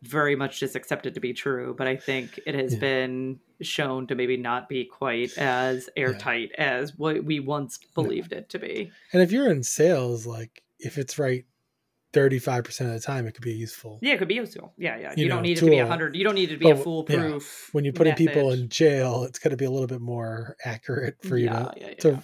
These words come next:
Speaker 2: to rest a case on.
Speaker 1: Yeah.
Speaker 2: Which, but it's important because there's not a lot of evidence against Mom.
Speaker 1: No, there
Speaker 2: Uh,
Speaker 1: isn't.
Speaker 2: as
Speaker 1: We'll
Speaker 2: much
Speaker 1: get,
Speaker 2: as
Speaker 1: we'll
Speaker 2: I,
Speaker 1: get there pretty soon.
Speaker 2: other than
Speaker 1: <laughs>
Speaker 2: just being weird, like, uh, as much as I should have known that made her guilty.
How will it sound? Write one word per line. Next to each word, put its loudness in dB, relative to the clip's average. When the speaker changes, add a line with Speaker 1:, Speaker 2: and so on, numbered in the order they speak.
Speaker 2:
to -2
rest 0
a -2
case -4
on. -8
Speaker 1:
Yeah. -4
Speaker 2:
Which, 4
but 6
it's 4
important 2
because -2
there's -10
not 2
a 2
lot 6
of 6
evidence 6
against -2
Mom. -4
Speaker 1:
No, 0
there 8
Speaker 2:
Uh, 6
Speaker 1:
isn't. -4
Speaker 2:
as 6
Speaker 1:
We'll 2
Speaker 2:
much 8
Speaker 1:
get, 10
Speaker 2:
as 10
Speaker 1:
we'll 10
Speaker 2:
I, 6
Speaker 1:
get 4
there 6
pretty 0
soon. -8
Speaker 2:
other 10
than 10
Speaker 1:
<laughs> -
Speaker 2:
just 8
being 8
weird, 8
like, 2
uh, -4
as 2
much 6
as 6
I 8
should 2
have 4
known 0
that -2
made -2
her -4
guilty. -12